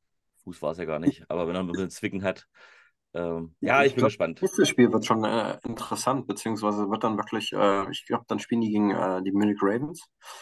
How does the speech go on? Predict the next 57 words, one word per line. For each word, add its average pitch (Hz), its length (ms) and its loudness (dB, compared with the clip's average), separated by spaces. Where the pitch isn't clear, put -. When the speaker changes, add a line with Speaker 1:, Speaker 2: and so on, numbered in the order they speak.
Speaker 2:
Und 110 220 -2
das, - 240 -2
das 123 180 0
Spiel 123 240 2
wird 127 140 0
dann 120 100 2
schon, 120 260 -2
glaub 113 220 -2
ich, 117 240 -6
mal 110 280 0
so 107 100 0
eine 104 320 2
Bestandsprobe, 107 720 -2
wo, 104 260 2
wo 104 160 0
steht 120 320 -2
der 113 80 0
überhaupt - 480 -4
eigentlich, - 460 -6
ne? 131 240 2
Also 113 180 4
ich 104 140 6
glaube, 110 180 6
dass 104 200 4
das - 220 0
erste 113 280 2
Spiel - 180 2
sollte 113 200 4
man 107 120 6
jetzt 101 200 -4
nicht 107 260 -2
überbewerten, 123 680 0
aber 101 140 0
jetzt 98 180 -4
hat 110 120 -2
er 101 60 0
eh - 20 -2
Speaker 1:
Wiederum, 135 180 6
Speaker 2:
noch 135 80 6
Speaker 1:
die 104 80 4
Speaker 2:
mal 101 120 8
Speaker 1:
Ravens 131 220 2
lassen 123 220 -2
auch - 160 -4
gerne 85 240 -2
Punkte 82 320 -4
zu, - 140 -14
das 82 160 -6
darf - 140 0
man 110 80 0
halt 92 100 0
auch 110 40 0
nicht 120 80 -2
vergessen. 90 280 -2
Die 101 60 2
Speaker 2:
Ja, 107 60 4
Speaker 1:
machen, 135 220 4